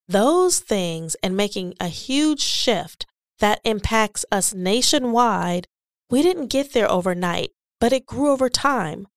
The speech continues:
Just like Jordan get to, didn't get to be that N B A champion overnight,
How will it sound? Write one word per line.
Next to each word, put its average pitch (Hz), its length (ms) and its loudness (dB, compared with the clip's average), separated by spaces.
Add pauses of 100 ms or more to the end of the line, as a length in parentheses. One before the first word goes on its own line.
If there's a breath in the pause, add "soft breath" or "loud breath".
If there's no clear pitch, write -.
(320)
Just 262 180 4
like 262 200 2
Jordan 262 420 4
get 208 200 -2
to, 220 180 -2 (160)
didn't 220 260 0
get 208 180 0
to 208 120 -2
be 202 160 0
that 180 240 -2
N 214 140 -2
B 202 180 -2
A 190 100 0
champion 220 540 -2
overnight, 185 580 -4